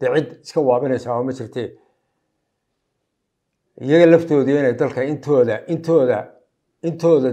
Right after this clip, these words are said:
dee, maxaa la yidhaah, ay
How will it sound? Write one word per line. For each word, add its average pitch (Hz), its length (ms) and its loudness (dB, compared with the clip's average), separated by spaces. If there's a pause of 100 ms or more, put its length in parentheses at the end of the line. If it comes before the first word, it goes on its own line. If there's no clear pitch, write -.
dee, 156 200 4 (960)
maxaa 151 320 -4
la 127 60 2
yidhaah, 117 440 -2
ay 135 100 -8